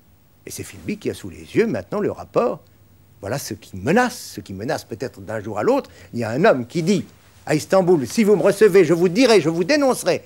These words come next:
trois agents soviétiques à Londres, dont l'un des chefs de l'espionnage. » Va-t-on le laisser parler ? Que faire ? Alors commence une extraordinaire lutte contre la montre. Philby souhaite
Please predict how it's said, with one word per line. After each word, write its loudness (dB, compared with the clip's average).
trois 6
agents 2
soviétiques -2
à -2
Londres, -6
dont 2
l'un 0
des -4
chefs -8
de -10
l'espionnage. » -14
Va-t-on -6
le -10
laisser -14
parler ? -6
Que -8
faire ? -16
Alors -6
commence -6
une -14
extraordinaire -8
lutte -10
contre -12
la -14
montre. -20
Philby -4
souhaite 0